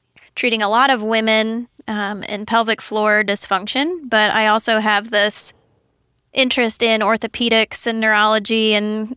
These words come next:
um, treating patients with chronic pain. So I recently was certified in a technique called dry needling, and it requires some additional training on top of your physical therapy license and degree.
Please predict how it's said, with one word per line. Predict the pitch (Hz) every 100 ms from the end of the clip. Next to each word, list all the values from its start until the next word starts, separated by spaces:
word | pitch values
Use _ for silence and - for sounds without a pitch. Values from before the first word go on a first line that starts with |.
| -
um, | 208 214 214
treating | - 240 220 220
patients | 220 214 220 -
with | 214
chronic | - 214 208 202
pain. | - 233 220 185 196
So | - 214 202
I | 196
recently | 208 226 - - 208 202
was | 196 202
certified | - 220 220 208 202 202 202 -
in | 214 196 196 202 _ _ _ -
a | 214
technique | - 214 220 214
called | - 214 196 202
dry | 208 202
needling, | 233 285 226 202 233 330 320 277
and | 214 208 202 208 208
it | 214
requires | 202 - 220 214 208 208
some | - 220
additional | 247 254 262 226
training | - 220 214 220
on | 208 208
top | 214 208 202
of | 214 208 202 - _ _ _ _ _ 226
your | 220
physical | 214 220 233 214
therapy | 226 214 208 233 220 202
license | 202 202 208 220 208 220 226 -
and | 214 214
degree. | 208 220 220 208 247